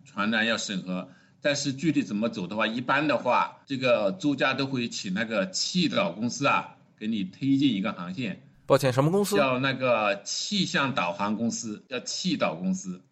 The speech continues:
Speaker 2: 啊，气象导航公司。
Speaker 1: 他会给你推荐一个航线。气象公司主要，主要推荐航线外，另外也是那个租家一个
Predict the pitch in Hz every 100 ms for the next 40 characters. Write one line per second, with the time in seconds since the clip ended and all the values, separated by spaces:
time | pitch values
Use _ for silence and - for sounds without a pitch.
0 | _ _ 117 113 - - 143 143 160 156
1 | 123 135 127 113 92 139 156 151 117 113
2 | 95 95 131 92 - - - - 175 127
3 | 131 139 104 117 113 113 117 - 139 143
4 | 131 - 101 127 110 123 143 120 95 -
5 | 113 113 101 92 131 131 131 123 - -
6 | - _ _ _ - 110 120 104 95